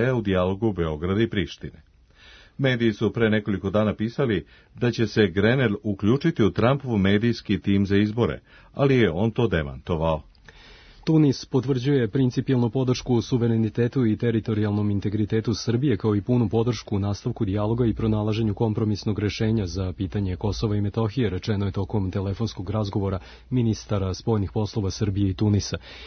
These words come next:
Speaker 2: Ivica Dačić i Nuredin Erej zadovoljni su što se stanje izazvano pandemijom koronavirusa popravlja u obe zemlje, uz očekivanje da će ekonomska i drugi vidovi saradnje dve zemlje biti nastavljeni.
Speaker 1: Evropska komisija predložila je da se iz predstojećeg sedmogodišnjeg budžeta Unije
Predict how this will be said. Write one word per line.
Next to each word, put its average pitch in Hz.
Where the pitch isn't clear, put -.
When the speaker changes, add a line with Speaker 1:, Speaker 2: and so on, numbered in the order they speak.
Speaker 2:
Ivica 117
Dačić 117
i 113
Nuredin 110
Erej 117
zadovoljni 107
su 104
što 95
se 95
stanje 110
izazvano 110
pandemijom 98
koronavirusa 92
popravlja 101
u 110
obe 107
zemlje, 127
uz 113
očekivanje 107
da 139
će 117
ekonomska 113
i 117
drugi 107
vidovi 90
saradnje 98
dve 92
zemlje 90
biti 82
nastavljeni. 85
Speaker 1:
Evropska 117
komisija 113
predložila 104
je 95
da 92
se 92
iz 87
predstojećeg 95
sedmogodišnjeg 92
budžeta 90
Unije 92